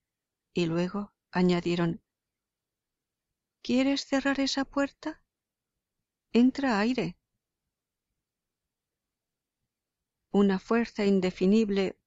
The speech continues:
fue la que hizo a los dos jóvenes bajar a la puerta de sus casas.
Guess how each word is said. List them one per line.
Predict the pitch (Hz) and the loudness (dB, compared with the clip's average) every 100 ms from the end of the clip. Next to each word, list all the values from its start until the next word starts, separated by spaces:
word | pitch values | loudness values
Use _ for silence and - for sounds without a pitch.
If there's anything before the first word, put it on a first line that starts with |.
| _ | _
fue | - 208 214 | -2 2 4
la | 202 | 2
que | 185 180 | 0 0
hizo | 202 - 190 | 0 0 0
a | |
los | 185 175 - | 0 0 -2
dos | 233 - | -4 -4
jóvenes | - 240 233 220 - - _ _ _ _ | -2 0 2 2 -2 -10 _ _ _ _
bajar | 170 175 - - 262 | -6 -6 -4 -8 -6
a | 220 | -2
la | 175 | -2
puerta | - 190 180 185 | 0 0 0 -4
de | 165 | -4
sus | - - | -6 -10
casas. | - - - 190 - | -8 -8 -8 -10 -14